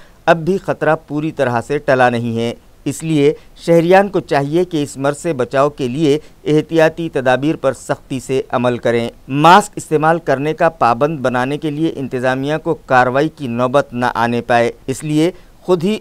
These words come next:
अपनी हिफाजत आप पर अमल करते हुए मास्क पहनकर कोरोना से महफूज रहें।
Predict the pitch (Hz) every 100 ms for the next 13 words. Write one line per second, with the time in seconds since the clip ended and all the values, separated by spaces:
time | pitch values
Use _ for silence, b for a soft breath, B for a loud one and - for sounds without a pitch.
0 | - - 170 143 147 143 156 - 127 147
1 | 165 - 139 131 135 123 123 165 160 139
2 | 175 b b - 123 139 151 151 - -
3 | 123 160 160 135 135 b b - 156 165
4 | 175 175 175 131 123 120 131 120 120 120
5 | 117